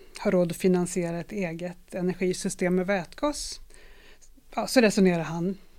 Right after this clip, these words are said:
Och det har han ju rätt i, eh, samtidigt som det såklart är många som varken har råd att köpa en ny elbil eller att bygga ett sånt här vätgassystem.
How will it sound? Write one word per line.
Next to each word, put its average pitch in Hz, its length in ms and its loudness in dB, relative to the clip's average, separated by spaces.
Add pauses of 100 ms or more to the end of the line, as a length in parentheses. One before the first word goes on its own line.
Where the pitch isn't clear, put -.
(440)
Och 240 100 4
det 262 140 10
har 277 120 6
han 220 160 8
ju 202 80 8
rätt - 300 4
i, 180 300 2 (120)
eh, 196 520 8
samtidigt 185 600 4
som 190 180 6
det 185 100 6
såklart 180 480 2
är 185 40 6
många 175 300 6
som 180 200 2
varken 175 400 0
har 180 120 2
råd 170 320 -2
att 165 60 -2
köpa - 400 -4
en 175 100 4
ny 175 240 4
elbil 175 380 4
eller 190 340 2
att 170 320 -8
bygga 175 260 0
ett - 100 -8
sånt 180 160 -4
här 180 300 -6
vätgassystem. 190 840 -8